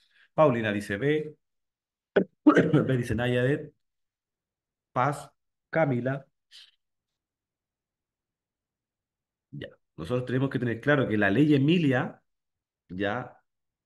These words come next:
la ley Emilia solamente rige cuando los conductores son sorprendidos ba-, en estado de ebriedad, ya, no bajo la influencia del alcohol.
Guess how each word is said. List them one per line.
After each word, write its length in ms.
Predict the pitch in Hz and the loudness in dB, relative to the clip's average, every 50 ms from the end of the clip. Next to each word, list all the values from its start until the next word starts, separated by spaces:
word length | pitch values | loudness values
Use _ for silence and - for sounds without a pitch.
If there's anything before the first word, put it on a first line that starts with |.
| _ _ | _ _
la 180 | 85 87 87 | -8 -6 -4
ley 280 | 90 107 127 131 127 131 | -4 -2 -2 0 0 -2
Emilia 560 | 117 117 127 139 143 120 107 101 98 101 104 | 0 0 0 0 0 0 -2 -2 -2 -4 -6
solamente 1120 | - - - 127 139 131 120 117 123 139 143 143 131 139 - - 104 101 107 104 - - _ - | -8 -6 -2 0 2 2 2 2 0 0 0 0 -2 -4 -6 -4 -4 -4 -4 -6 -10 -16 _ -14
rige 640 | - 110 135 139 135 - 113 107 113 123 - - _ - - - - _ _ _ | -6 -4 -4 -4 -4 -4 -4 -2 -2 -4 -8 -14 _ -20 -20 -20 -20 _ _ _
cuando 640 | _ - 131 151 175 175 156 165 165 170 170 170 - | _ 0 0 2 2 2 2 2 4 4 2 2 0
los 220 | 123 123 123 - | -2 -2 -4 -4
conductores 680 | - 117 110 104 104 104 - - 143 143 151 147 - - | -6 -6 -6 -4 -6 -8 -6 -4 -2 -2 -2 -4 -4 -4
son 440 | - 135 143 156 165 160 160 - - _ _ | -2 0 0 0 -2 -4 -6 -12 -20 _ _
sorprendidos 960 | - 117 110 110 - 104 98 98 95 120 143 151 160 165 165 - - - _ _ _ _ _ _ _ _ _ _ _ _ _ | -6 -6 -6 -4 -4 -4 -2 -2 0 2 2 4 2 2 0 -4 -8 -14 _ _ _ _ _ _ _ _ _ _ _ _ _
ba-, 280 | 95 98 101 - - - | -14 -12 -12 -12 -10 -8
en 240 | - 104 101 101 104 | -6 -4 -2 -2 -4
estado 420 | 101 101 - - 139 151 151 139 | -6 -8 -4 -2 0 0 0 0
de 100 | 123 123 | -2 -4
ebriedad, 540 | 113 101 113 113 110 104 110 85 - - - - _ _ _ _ _ _ _ _ | -4 -4 -4 -4 -2 -2 -2 -4 -4 -6 -12 -20 _ _ _ _ _ _ _ _
ya, 360 | 101 107 107 117 135 131 - - | -6 -4 -4 -4 -4 -6 -8 -6
no 300 | 104 104 120 143 165 165 | -6 -4 -2 -2 0 -2
bajo 240 | 160 143 127 135 131 | -2 -2 -2 -4 -4
la 160 | 127 120 113 | -4 -4 -6
influencia 420 | 120 104 - 107 107 104 98 107 101 | -10 -10 -8 -8 -8 -8 -6 -6 -6
del 100 | 92 92 | -4 -6
alcohol. 460 | 85 82 - - 78 69 65 71 | -8 -8 -10 -10 -8 -8 -8 -10